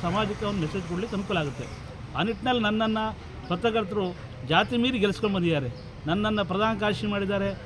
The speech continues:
ಎರಡು ಬಾರಿ ಅಧ್ಯಕ್ಷ ಮಾಡಿದ್ದಾರೆ, ಎರಡು ಬಾರಿ ಉಪಾಧ್ಯಕ್ಷ ಮಾಡಿದ್ದಾರೆ. ಜಾತಿಯಿಂದ ನಾನು ಆಗಿದ್ದೇನೆ.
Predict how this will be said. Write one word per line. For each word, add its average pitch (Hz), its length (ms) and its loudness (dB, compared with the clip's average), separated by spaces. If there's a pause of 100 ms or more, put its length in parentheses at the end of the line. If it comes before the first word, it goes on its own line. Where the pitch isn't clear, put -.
(200)
ಎರಡು 190 240 8
ಬಾರಿ 247 200 12
ಅಧ್ಯಕ್ಷ 214 320 4
ಮಾಡಿದ್ದಾರೆ, 196 340 0
ಎರಡು 202 180 4
ಬಾರಿ 226 120 6
ಉಪಾಧ್ಯಕ್ಷ 240 400 4
ಮಾಡಿದ್ದಾರೆ. 190 440 2 (300)
ಜಾತಿಯಿಂದ 233 380 6
ನಾನು 190 220 4
ಆಗಿದ್ದೇನೆ. 165 720 0